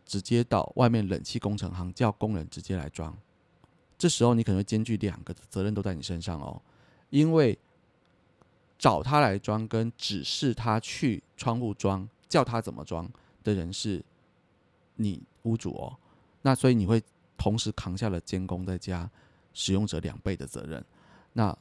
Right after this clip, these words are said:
工人有工人他自己的责任在，那工人责任在哪里？如果说我今天施工的这个施工工人，他已经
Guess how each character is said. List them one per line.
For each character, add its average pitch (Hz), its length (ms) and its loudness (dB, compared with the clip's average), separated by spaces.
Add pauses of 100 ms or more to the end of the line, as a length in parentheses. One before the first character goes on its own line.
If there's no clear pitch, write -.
(120)
工 127 180 2
人 92 280 -2
有 95 100 -4
工 101 200 -2
人 85 80 -4
他 90 100 -4
自 - 160 -10
己 - 140 -14
的 - 100 -18
责 - 160 -12
任 - 180 -12
在， - 220 -14 (360)
那 196 100 6
工 214 220 4
人 135 100 4
责 110 180 2
任 110 200 2
在 113 140 0
哪 82 200 -4
里？ 85 180 -12 (500)
如 147 160 6
果 120 240 6
说 120 400 4 (340)
我 101 160 2
今 135 220 0
天 139 260 2
施 131 200 -2
工 123 200 2
的 104 240 2 (300)
这 120 100 -4
个 80 520 0
施 - 180 -2
工 113 140 -6
工 104 180 -2
人， 95 220 -8 (440)
他 180 140 4
已 165 40 8
经 135 180 2